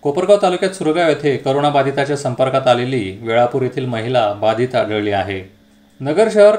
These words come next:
lockdown करावे की नाही, याबाबत चर्चा करण्यासाठी पालकमंत्री हसन मुश्रीफ शनिवारी सकाळी अकरा वाजता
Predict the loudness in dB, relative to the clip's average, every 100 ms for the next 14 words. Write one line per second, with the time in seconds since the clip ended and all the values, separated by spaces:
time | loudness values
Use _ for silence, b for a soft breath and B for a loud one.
0 | 2 2 2 0 0 4 4 4 0 -2
1 | -2 -2 2 2 2 0 -2 -2 0 0
2 | -2 -2 -2 -2 -4 -2 0 0 0 -4
3 | -4 -4 -4 -6 -4 -4 -6 -6 -6 -6
4 | -6 -6 -4 -2 -2 -4 -2 2 2 2
5 | 2 0 0 -4